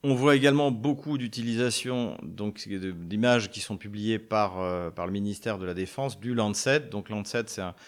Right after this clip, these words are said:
un petit drone suicide, enfin, qui était petit à l'origine. La propulsion électrique qui a une portée de soixante-dix kilomètres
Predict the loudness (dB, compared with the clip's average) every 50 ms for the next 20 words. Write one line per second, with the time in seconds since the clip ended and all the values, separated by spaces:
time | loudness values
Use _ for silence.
0 | -20 -12 -10 -10 -8 -6 -6 -6 -6 -4 -4 -2 0 2 2 2 0 -2 -4 -6
1 | -6 -6 -4 -2 -2 -2 -2 0 -2 -2 -2 -4 -6 -6 -6 -6 -6 -6 -8 -8
2 | -6 -2 0 0 0 0 0 -2 -2 -2 -2 -4 -4 -6 -8 -14 _ _ _ _
3 | _ _ _ _ _ _ _ _ -16 -14 -12 -12 -10 -8 -6 -4 -4 -2 0 0
4 | 0 -2 -2 -4 -4 -4 -2 -2 -2 -2 -4 -6 -6 -6 -8 -6 -6 -4 -4 -2
5 | -4 -4 -4 -4 -4 -2 0 0 0 -2 -2